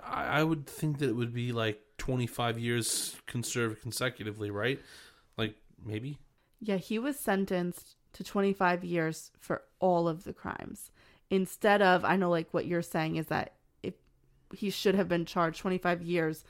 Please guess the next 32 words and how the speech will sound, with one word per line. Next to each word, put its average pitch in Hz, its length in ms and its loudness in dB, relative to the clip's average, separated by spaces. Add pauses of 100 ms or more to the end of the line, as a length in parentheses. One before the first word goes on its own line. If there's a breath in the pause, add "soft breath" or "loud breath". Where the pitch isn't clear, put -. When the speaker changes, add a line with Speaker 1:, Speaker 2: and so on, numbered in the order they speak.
(440 loud breath)
Speaker 2:
but 196 260 6
maybe 180 380 2
serve 160 300 -2
them 151 180 -4
consecutively. - 880 -12 (260)
Speaker 1:
Right, 117 260 2
that's - 220 -2
what 117 100 -2
I'm 113 120 0
trying 185 240 0
Speaker 2:
Yeah, 156 120 4
Speaker 1:
to - 40 2
say. 110 60 2
Speaker 2:
that's 190 260 4
not 180 240 4
Speaker 1:
Yeah. 113 80 6
Speaker 2:
what 170 80 2
happened 156 420 0
here, 151 220 -4
though. 117 400 -4
And 180 300 2
I 175 120 4
think 240 320 -2
that 311 240 0
what 196 160 4
it 185 120 2
has 175 320 -2
to - 120 -12
do, 175 540 0 (840 soft breath)
the 202 80 0
sentencing 185 680 2
part, 185 480 0